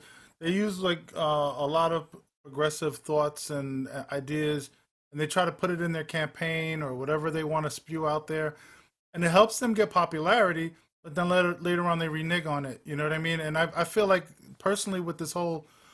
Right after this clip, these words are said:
uh, uh, two thousand dollars that he offered was for his own benefit at the end of the day, and that he's not, uh, I don't think he would have really,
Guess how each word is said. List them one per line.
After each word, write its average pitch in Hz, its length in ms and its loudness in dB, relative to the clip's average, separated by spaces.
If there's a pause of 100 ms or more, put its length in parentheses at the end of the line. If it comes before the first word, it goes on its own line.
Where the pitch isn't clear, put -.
(180)
uh, 147 540 4 (440)
uh, 135 300 -6
two 196 140 -6
thousand 180 340 2
dollars 170 320 2
that 160 140 0
he 160 120 -4
offered 165 540 -2 (420)
was 165 160 -4
for 190 160 2
his 185 160 0
own 214 140 2
benefit 180 400 2
at 156 140 0
the 170 100 -6
end 165 140 -4
of 156 60 -4
the 160 100 -4
day, 165 360 0
and 151 160 -6
that 143 120 -2
he's 151 200 -6
not, 165 440 0
uh, 151 360 -4
I 165 120 0
don't 214 100 0
think 202 160 -4
he 190 80 -2
would 185 180 0
have 151 140 -4
really, 165 300 -4